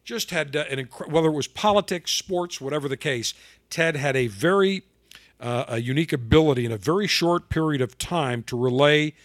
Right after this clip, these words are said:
his point and, and get his message across. And Ted was an institution. Everybody that came across Ted loved Ted.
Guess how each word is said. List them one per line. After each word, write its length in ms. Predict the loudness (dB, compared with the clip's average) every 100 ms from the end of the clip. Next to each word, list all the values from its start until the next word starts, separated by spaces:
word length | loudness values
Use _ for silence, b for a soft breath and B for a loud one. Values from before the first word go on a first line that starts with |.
| b b
his 220 | _ -4 -4
point 560 | -2 0 0 -4 -12 b b b b
and, 260 | -8 -6 -6
and 160 | -8 -2
get 160 | 2 2
his 120 | 2
message 380 | 0 0 -2 -6
across. 640 | -8 -8 -6 -6 -8 -10 _ _ _ _ _ _ _ _ _ b b b b b b b _
And 140 | -4 2
Ted 160 | 4
was 160 | 4 4
an 80 | 2
institution. 680 | 2 -2 0 0 0 -8 _ 0
Everybody 680 | 4 4 2 -2 0 0
that 160 | 0 0
came 180 | 0 -2
across 380 | 0 4 4 2
Ted 260 | -2 -2 -4
loved 360 | -4 0 -2 -4
Ted. 240 | -8 -10